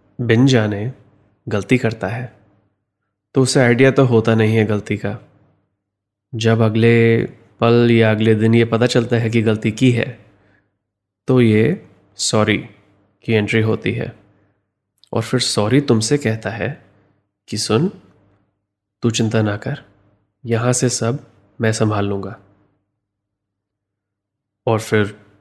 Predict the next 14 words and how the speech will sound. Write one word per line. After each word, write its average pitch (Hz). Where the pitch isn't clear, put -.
तुम 107
सोचते 107
हो 123
कि 117
यार 101
सॉरी, 107
तुझे 120
पता 127
भी 139
है 143
कि 156
बात 135
क्या 139
है? 123